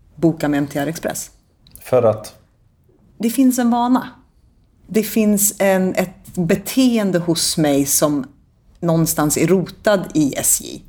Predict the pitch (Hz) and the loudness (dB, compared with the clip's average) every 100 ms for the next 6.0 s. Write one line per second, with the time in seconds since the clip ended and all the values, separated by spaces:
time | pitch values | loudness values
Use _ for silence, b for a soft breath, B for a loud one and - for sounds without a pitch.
0 | - 156 156 127 147 139 143 143 - 151 | -2 -2 0 0 2 2 0 -2 -12 -4
1 | 208 226 190 165 156 139 135 - - - | 0 0 -2 -4 -4 -6 -6 -10 -14 -4
2 | 151 151 - 123 117 - - _ _ - | -2 0 -4 -6 -6 -10 -14 _ _ -2
3 | 160 156 151 147 143 139 - - - - | -2 2 0 0 -6 -8 -10 -12 -16 -18
4 | - 156 - 196 185 175 165 - 190 - | -6 -4 0 0 0 -2 -8 -6 -6 -6
5 | - 185 202 - - _ _ - 127 123 | -4 -4 -4 -4 -4 _ _ -10 -6 -6